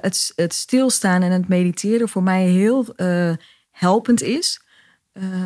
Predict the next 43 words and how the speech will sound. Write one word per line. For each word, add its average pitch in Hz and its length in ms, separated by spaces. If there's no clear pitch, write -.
het, 190 260
het - 260
brengt 208 260
me 196 140
ook 190 280
een - 80
soort 190 320
van 180 480
de 175 160
wijsheid 190 640
van 175 180
binnenuit. 170 600
En 175 240
daar 180 260
vertrouw 190 480
ik 214 140
ook 170 200
heel 170 240
erg 160 200
op. 180 360
En 175 360
daar 170 360
kan 190 200
ik 190 160
ook 180 160
steeds 180 360
meer 180 200
op - 180
vertrouwen. 156 640
En 190 180
dat 190 160
is 190 120
een 185 160
andere 247 680
dan 208 460
vinden 233 420
dat 202 180
je 214 100
het 202 140
allemaal 196 280
zelf 190 300
moet 180 180
doen. 170 340